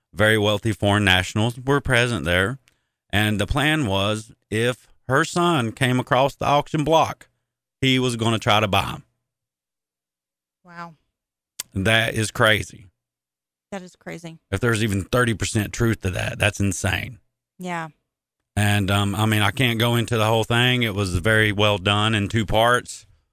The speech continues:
Speaker 1: over two hours. Um, but, um, if you're ever find Sword and Scale podcast, you should find those episodes because there's just a lot of,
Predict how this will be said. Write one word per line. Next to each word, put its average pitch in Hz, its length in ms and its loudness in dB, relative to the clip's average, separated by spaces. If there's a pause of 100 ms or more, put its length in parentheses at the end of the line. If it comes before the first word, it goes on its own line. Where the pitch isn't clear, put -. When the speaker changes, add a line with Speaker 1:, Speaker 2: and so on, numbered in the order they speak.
(420)
Speaker 1:
over 104 200 2
two 107 280 2
hours. 120 580 2
Um, 98 680 -2
but, 101 200 0
um, 98 300 -2 (180)
if - 180 -16
you're 104 260 2 (800)
ever 110 180 0
find 107 300 0
Sword 110 220 2
and 101 80 -4
Scale 120 340 0
podcast, 143 560 0
you 131 80 -2
should 113 400 -6
find 135 220 4
those 135 160 0
episodes 101 500 -2 (420)
because 117 340 0
there's 139 160 0
just 139 220 -4
a 107 80 0
lot 110 300 4
of, 101 160 0